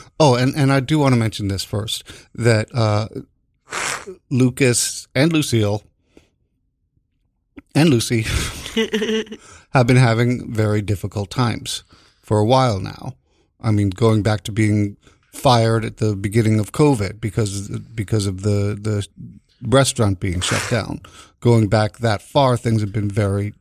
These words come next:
it's been a struggle. So I decided for this trip, I wanted to make it about you. I wanted to,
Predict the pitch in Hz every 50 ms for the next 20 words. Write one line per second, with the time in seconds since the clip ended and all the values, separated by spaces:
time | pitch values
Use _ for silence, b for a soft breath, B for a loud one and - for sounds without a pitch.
0 | _ _ _ _ _ _ - - - 113 - - 110 104 101 95 - - 156 156
1 | 160 139 104 85 - B B B B B B B B B - 131 123 123 120 120
2 | 117 - - 143 156 160 151 127 - - 139 127 120 113 113 113 - 113 110 110
3 | 104 - - - - 156 151 - - - B B B B B - 120 113 113 113
4 | 113 117 - - 113 107 110 104 - - 113 - - 113 101 95 110 98 101 107
5 | - - 127 147 160 - - 113 - _ _ b b b b b b b b -
6 | 113 107 101 107 107 107 107 101 - - 120 110 107 110 - - 131